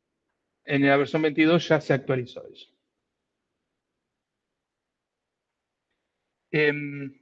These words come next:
perfecto. Una cosita, recuerden, eh, que no, para el que no abrió Plaxis, que la licencia que tenemos habilitada es Plaxis, eh, Ultimate.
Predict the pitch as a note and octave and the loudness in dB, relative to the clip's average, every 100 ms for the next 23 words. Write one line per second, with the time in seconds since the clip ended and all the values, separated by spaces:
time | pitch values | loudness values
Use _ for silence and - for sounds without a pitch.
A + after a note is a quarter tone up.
0 | _ - D3+ C#3+ - - - F3+ F3+ F3+ | _ -2 -2 -2 -10 -12 2 4 6 2
1 | G#3+ G#3 F#3 D3+ G3 G3 G3+ B3 - - | 0 6 6 6 4 4 4 2 0 -14
2 | _ _ _ C#3+ C3 C#3 C#3 C3+ C3 C3+ | _ _ _ -2 0 0 -2 0 0 0
3 | C3+ B2+ C#3+ D#3 D#3 D#3+ F3+ F3+ - G#3 | -6 -4 -2 0 2 2 4 2 2 -4
4 | - - F3+ - D3+ D3 D3 C#3 - A3 | -2 2 2 2 4 4 4 -2 6 8
5 | A3+ G#3+ G#3 E3+ C#3+ D3+ F3+ F3 D#3+ D3+ | 8 6 6 6 6 4 4 2 2 0
6 | D3 C#3+ E3 F#3 F3 E3+ F3 - _ _ | 2 0 2 4 4 4 0 -10 _ _
7 | _ F3+ F3+ F#3+ E3 _ _ _ _ - | _ 4 6 -2 -8 _ _ _ _ -4
8 | C#3 C3 C3 - G#3+ G#3+ F#3+ F3+ A3+ | -2 -2 -4 2 2 2 0 0 -4